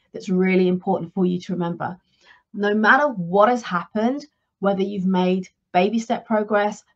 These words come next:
no progress at all, or you've been flying forward and smashing it out the park,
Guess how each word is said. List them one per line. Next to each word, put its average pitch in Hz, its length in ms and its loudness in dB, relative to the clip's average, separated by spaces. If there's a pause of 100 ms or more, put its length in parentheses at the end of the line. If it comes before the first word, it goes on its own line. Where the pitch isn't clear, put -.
(120)
no 185 260 2
progress 185 500 -4
at 185 200 -6
all, 202 320 0 (340)
or 294 360 0 (200)
you've 202 140 -8
been 202 100 -2
flying 285 460 2
forward 233 440 4
and 190 240 0
smashing 247 600 0
it 233 100 0
out 220 220 0
the 196 60 -8
park, 185 600 4